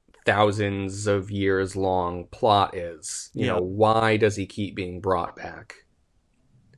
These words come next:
Speaker 1: Is there, is there, you know, the answer might be that there's nothing else to it. I, I, you know, if we don't get an answer, then I guess I'll have to accept that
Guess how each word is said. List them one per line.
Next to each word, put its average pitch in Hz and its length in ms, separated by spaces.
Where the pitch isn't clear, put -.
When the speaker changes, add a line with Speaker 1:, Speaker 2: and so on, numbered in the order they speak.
Speaker 1:
Is 139 220
there, 143 260
is 139 260
there, 139 160
you 139 160
know, 135 220
the - 180
answer 185 260
might 160 240
be 170 180
that 135 220
there's 123 200
nothing 131 480
else 123 380
to 139 280
it. - 200
I, 117 60
I, 117 240
you 127 140
know, 120 120
if 110 120
we 135 120
don't 143 180
get 135 160
an 135 100
answer, 143 400
then 104 260
I 101 100
guess 107 240
I'll 107 80
have 107 200
to 107 100
accept - 440
that 95 340